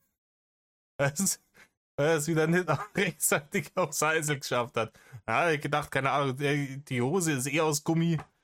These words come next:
Ne, der wird danach einfach kack duschen.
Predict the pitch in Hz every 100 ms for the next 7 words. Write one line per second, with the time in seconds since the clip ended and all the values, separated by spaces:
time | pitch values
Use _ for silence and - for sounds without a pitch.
0 | _ _ _ - 143 151 - 139 151 151
1 | 131 156 156 143 - 160 175 - 175 -
2 | 170 170 _